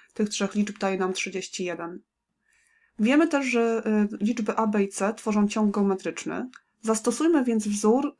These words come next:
y, na związek między sąsiednimi wyrazami ciągu geometrycznego. Wiemy, że wyraz środkowy podniesiony do kwadratu jest równy iloczynowi, y, y, dwóch wyrazów skrajnych, czyli A razy C.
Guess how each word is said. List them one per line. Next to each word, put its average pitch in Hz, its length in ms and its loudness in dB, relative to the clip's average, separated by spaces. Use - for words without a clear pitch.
y, - 20 0
na 214 360 6
związek 247 400 -2
między 226 220 0
sąsiednimi 233 560 2
wyrazami 214 420 2
ciągu 202 300 0
geometrycznego. 185 920 -6
Wiemy, 294 280 6
że 220 320 2
wyraz 214 400 2
środkowy 214 560 0
podniesiony 202 540 0
do 190 100 -4
kwadratu 190 840 -4
jest 262 200 2
równy 262 260 4
iloczynowi, 233 920 0
y, 196 300 -2
y, 196 40 2
dwóch 214 380 0
wyrazów 190 360 0
skrajnych, 175 540 -4
czyli 196 280 -6
A 247 140 2
razy 190 280 0
C. - 260 -12